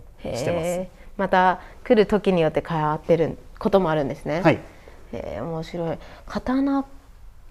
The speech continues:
Speaker 2: 刀掛け帯。
Speaker 1: はい。
Speaker 2: エムシアのことか。<laughs> あの、日本語で何も入ってこなかったですね、今。
Speaker 1: <laughs>
Speaker 2: エムシアって言われたらわかりますけど。刀の帯ですね。
Speaker 1: はい。
Speaker 2: へえ。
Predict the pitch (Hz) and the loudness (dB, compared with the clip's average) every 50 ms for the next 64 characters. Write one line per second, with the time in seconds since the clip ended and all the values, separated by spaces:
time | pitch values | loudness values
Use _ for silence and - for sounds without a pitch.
0 | - - - - - - 226 247 254 - 285 285 285 277 269 269 269 262 262 - | -20 -20 -16 -12 -4 -2 -2 -2 0 0 2 2 2 4 4 4 4 2 0 -2
1 | - 254 254 254 254 254 254 247 254 - - - - - - - - - - - | 0 4 4 6 6 6 4 2 -2 -6 -14 -20 -20 -20 -20 -20 -18 -16 -6 0
2 | - 247 240 240 233 - - 190 185 180 180 139 - - - - - - - 147 | 2 4 4 2 0 0 0 2 2 4 2 0 -2 -4 -10 -18 -16 -4 -2 -2
3 | 98 - - - - - - - - - 208 233 262 269 262 - - 277 180 - | -2 -2 -6 -16 -20 -20 -20 -6 0 4 6 8 8 6 6 4 2 2 2 0
4 | - - - 175 151 - - - - - - - - - - - - - - - | -2 -8 -12 -10 -10 -8 -8 -10 -12 -12 -16 -18 -20 -20 -20 -20 -20 -20 -20 -20
5 | - - - - - 214 233 233 220 240 233 247 220 226 - 277 285 277 262 254 | -20 -18 -16 -10 -2 0 2 4 6 6 6 6 4 4 0 -4 -8 -8 -8 -10
6 | 220 - - - 214 208 202 196 190 196 196 208 208 262 269 277 277 277 262 285 | -12 -4 4 6 6 8 8 6 6 6 4 4 6 8 8 10 10 10 10 8
7 | 277 247 220 202 233 247 247 240 240 262 247 254 196 185 175 160 147 165 - 170 | 8 8 8 8 8 8 8 8 6 6 4 6 6 4 4 4 2 2 2 0
8 | 151 165 - 226 233 - 269 233 208 214 202 - 214 190 - 214 - 226 247 285 | 2 4 6 6 8 8 8 8 8 8 8 8 6 6 6 6 6 8 6 6
9 | 330 320 - 349 277 233 233 - 247 277 269 196 - - - 233 185 190 190 - | 6 6 6 4 4 4 4 4 6 8 8 8 6 6 6 6 6 6 6 6
10 | 226 196 196 214 202 - - 180 165 170 - - - - - - - - - - | 6 6 6 6 4 4 4 4 4 2 0 -4 -14 -16 -16 -18 -20 -20 -20 -20
11 | - - - - 220 - 247 240 233 226 220 202 196 196 202 190 185 - 143 - | -20 -10 -4 0 4 6 6 8 8 8 8 8 8 8 6 6 4 2 -2 -4
12 | - 107 135 165 190 202 151 127 107 - 185 180 180 180 180 175 175 180 185 190 | -6 -4 -2 -2 0 0 0 -2 -2 -4 -6 -6 -6 -4 -4 -4 -4 -6 -6 -8